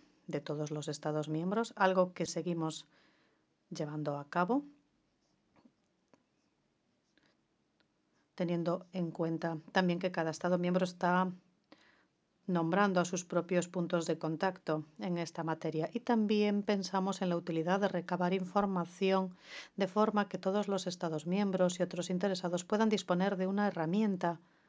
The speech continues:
que les pueda servir cuando quieran conocer cuál es la situación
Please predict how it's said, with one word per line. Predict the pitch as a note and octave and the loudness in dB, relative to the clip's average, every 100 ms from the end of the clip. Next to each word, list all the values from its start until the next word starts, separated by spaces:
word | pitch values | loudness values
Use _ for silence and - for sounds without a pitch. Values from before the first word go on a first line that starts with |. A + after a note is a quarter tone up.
| _ _ _ _ _ _ _ _ _ _ - | _ _ _ _ _ _ _ _ _ _ -2
que | G#3+ | 0
les | F#3 | 2
pueda | F#3 A#3 A#3 - | 4 4 4 0
servir | - G#3 G3 G3+ G#3 G#3 | -2 -2 0 2 0 0
cuando | - G#3 G#3 G#3 | -2 0 0 -2
quieran | - G3 F#3+ G3+ G3 | 0 0 2 2 2
conocer | G3 F3+ F3 - G3 | 2 2 0 0 -2
cuál | F#3+ F#3 | 2 2
es | F3 F3+ | 2 0
la | G3 | -2
situación | F#3+ - F3+ E3 D#3 - F#3 G3 G#3 G#3+ | -2 -2 -2 0 -2 -2 0 4 4 2